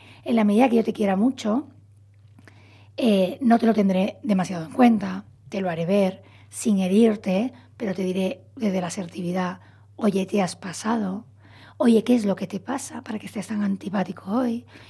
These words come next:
Oye, ¿qué te pasa para que estés tan nervioso?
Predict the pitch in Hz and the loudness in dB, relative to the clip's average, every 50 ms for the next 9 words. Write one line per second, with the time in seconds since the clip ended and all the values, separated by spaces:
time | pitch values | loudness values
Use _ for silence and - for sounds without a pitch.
0 | - - - - - - 247 233 233 220 - 214 202 226 214 214 226 202 - 202 | -20 -20 -20 -14 -6 0 2 2 2 2 2 0 0 0 0 0 0 -2 -2 -4
1 | 190 190 175 190 - 220 190 - 208 175 180 175 170 160 175 202 269 302 - - | -4 -4 -6 -6 -8 -8 -8 -6 -4 -4 -4 -4 -4 -2 0 0 0 0 -2 -6
2 | 226 220 247 | -8 -8 -8